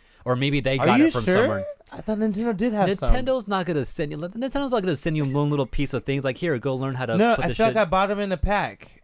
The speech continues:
Speaker 1: Yeah, you got it in a pack for sure, but it's not Nintendo license or
Speaker 2: Are you
Speaker 1: anything
Speaker 2: sure?
Speaker 1: like that. I'm positive Nintendo's not gonna sell you, uh, shit like that. Nintendo's gonna have you. Nintendo, actually, what we're supposed to do is send that shit back to Nintendo and have Nintendo replace it for us.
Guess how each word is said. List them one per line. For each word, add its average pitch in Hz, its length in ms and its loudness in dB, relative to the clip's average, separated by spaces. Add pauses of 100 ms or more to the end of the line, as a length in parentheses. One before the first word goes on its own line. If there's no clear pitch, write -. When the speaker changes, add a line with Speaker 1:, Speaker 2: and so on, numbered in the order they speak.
(140)
Speaker 1:
Yeah, 202 220 2 (140)
you 151 140 -4
got 185 100 -4
it - 20 -6
in 143 80 -6
a - 20 -8
pack 165 220 -2
for 127 80 -8
sure, 170 180 -6
but 131 140 -4
it's 120 100 -8
not 156 140 -8
Nintendo 123 420 -4
license 101 500 -8
or 98 60 -12
Speaker 2:
Are - 20 -8
you 92 60 -8
Speaker 1:
anything 92 140 -12
Speaker 2:
sure? 131 140 -6
Speaker 1:
like 165 80 -6
that. 98 220 -16 (180)
I'm - 100 -8
positive 92 420 -2
Nintendo's 104 360 -8
not 95 120 -10
gonna 90 140 -12
sell 92 240 -10
you, 87 200 -12 (580)
uh, 85 260 -10
shit 92 260 -12
like 87 200 -16
that. 90 240 -12 (360)
Nintendo's 95 340 -8
gonna 92 280 -10 (240)
have 101 180 -8
you. 95 220 -10 (180)
Nintendo, 175 380 0
actually, 147 260 -4
what 139 140 -2
we're 131 80 -6
supposed 208 320 0
to 202 80 0
do 143 180 0
is 113 140 -2
send 143 200 -2
that 131 120 -4
shit 143 180 -2
back 135 200 -4
to 131 100 -8
Nintendo 156 400 -2
and 120 80 0
have 123 140 -4
Nintendo 135 380 -4
replace 107 300 -2
it 90 80 -14
for 135 240 -2
us. - 240 -10